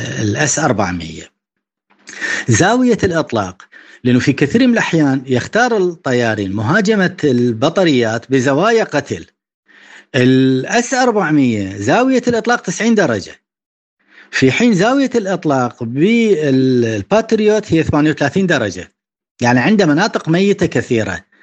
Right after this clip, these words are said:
هذه ممكن أن تصبح ديد إيريا يستطيع الطيار أن يشاغل من خلالها ويواجه البطارية.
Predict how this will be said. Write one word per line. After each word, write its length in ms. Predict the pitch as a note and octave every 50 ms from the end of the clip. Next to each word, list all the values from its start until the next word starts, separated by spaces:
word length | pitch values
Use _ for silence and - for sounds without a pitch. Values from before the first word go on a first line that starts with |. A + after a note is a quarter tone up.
| _ _ -
هذه 240 | C#3 D#3+ F3 F3 E3
ممكن 320 | D3+ F#3+ F#3 F#3 F#3+ F#3+
أن 160 | D#3+ D3 C#3
تصبح 400 | C3+ E3 E3 - D#3 D3+ C3 -
ديد 300 | G2+ G2 B2+ F3 G3 E3+
إيريا 520 | E3+ D#3 C#3+ C#3 B2+ C3 D3 D#3+ F#3 F#3 - _ _ _ _ _ -
يستطيع 460 | B2+ - - D3+ C#3 - G3 F#3 E3+
الطيار 560 | D#3+ D#3 D3+ C#3+ - C3+ C3 C#3+ F3 F#3+ F#3+
أن 100 | E3+ C#3+
يشاغل 440 | B2+ - - E3 F3 E3+ C#3+ B2+ A#2+
من 220 | A#2+ B2+ C#3 C#3+
خلالها 680 | - - - C#3 C#3+ D3 D3 C#3+ C3 D#3+ F#3+ G#3 G#3 G3+ - - - - - -
ويواجه 680 | A#2+ A#2 B2 B2 A#2+ C3 D3 D#3+ D#3 F3 F3+ D#3+ E3+
البطارية. 1120 | G3 G3 G3+ G#3+ F#3+ C#3+ A#2+ A2+ G#2 G2+ A2+ - - G2 F#2 F#2+ E2+ D#2+ E2+ F#2 - - _